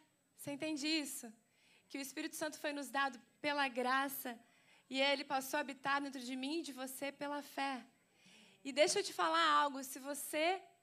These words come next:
nasceu de novo, se você já aceitou Jesus como Senhor e Salvador da sua vida, o Espírito Santo de Deus, ele habita dentro de você. Que você possa sentir ele aí agora, aonde você está,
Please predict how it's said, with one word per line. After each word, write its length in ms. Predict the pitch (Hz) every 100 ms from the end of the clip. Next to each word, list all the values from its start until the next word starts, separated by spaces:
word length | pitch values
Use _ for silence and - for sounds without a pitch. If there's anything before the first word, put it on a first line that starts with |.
| _ _
nasceu 420 | 294 320 - 370 349
de 120 | 311
novo, 340 | 269 233 226
se 140 | - 262
você 380 | 294 285 320
já 220 | 311 311 339
aceitou 480 | 349 330 330 302
Jesus 440 | 294 294 - 240 -
como 280 | 277 269 277
Senhor 360 | 302 277 277
e 40 | 285
Salvador 380 | 320 294 262
da 100 | 262
sua 180 | 262 240
vida, 360 | 220 262 220 214 - - - -
o 40 |
Espírito 560 | 233 226 - 269 285 277
Santo 440 | 262 - 277 277
de 120 | 254 254
Deus, 360 | 233 226 233 233
ele 220 | - 233
habita 560 | 247 220 208 254 - 254
dentro 600 | 208 254 254 285 285 262
de 100 | 233
você. 440 | 233 233 - 226 220 - - 214 214 - - _ -
Que 80 | 247
você 220 | 262 277
possa 320 | 269 262 277
sentir 760 | 240 294 294 294 - 320 320
ele 200 | 277 254
aí 120 | 247 240
agora, 560 | 226 214 214 208 214 - _ _ _ _
aonde 340 | 240 285 311
você 300 | 277 285 285
está, 540 | 269 254 - 233 226